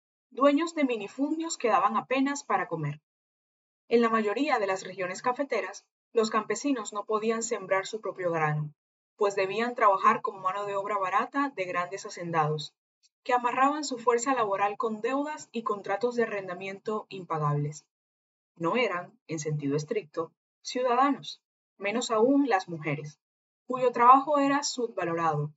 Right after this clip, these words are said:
invisible y forzado, así como el de los niños en el campo, las minas y las plantaciones. Con frecuencia,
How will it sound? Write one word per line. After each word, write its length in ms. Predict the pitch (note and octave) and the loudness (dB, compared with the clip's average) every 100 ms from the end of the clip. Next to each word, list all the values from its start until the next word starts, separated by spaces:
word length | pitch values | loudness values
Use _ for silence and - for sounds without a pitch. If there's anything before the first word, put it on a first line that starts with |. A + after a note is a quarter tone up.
| _ - | _ -10
invisible 840 | G3+ F#3 F3+ B3+ C#4 C#4+ D#4 - _ | -10 -8 -10 -2 -2 0 -4 -8 _
y 80 | G#3+ | -6
forzado, 560 | F3+ D#3 E3 D3 - _ _ _ _ _ _ | -4 -2 -2 -2 -4 _ _ _ _ _ _
así 480 | G#3+ - D4+ C#4 - | -2 0 0 0 0
como 260 | A3 G3+ G3 | -2 0 0
el 100 | F#3+ | -2
de 100 | F#3 | -4
los 240 | F3 - | -4 -4
niños 320 | B3+ C4+ - | -4 -4 -4
en 80 | G#3+ | -6
el 160 | F3 E3 | -8 0
campo, 540 | B3 C4+ C#4 C#4 C4+ | 2 2 0 -2 -2
las 320 | - F#3 F3 | -4 -4 -4
minas 480 | G3+ B3 C4 C#4 - - | -4 -4 -4 -6 -8 -8
y 100 | F3 | -6
las 160 | E3+ | -6
plantaciones. 760 | - D#3+ D3+ D3+ D3+ C#3+ D3 - _ _ _ _ _ _ _ _ _ _ _ _ | -6 -6 -4 -4 -2 -2 -4 -12 _ _ _ _ _ _ _ _ _ _ _ _
Con 180 | - G#3 | -4 -2
frecuencia, 600 | F#3 G#3+ C4 A3 G3 | -2 2 0 0 -8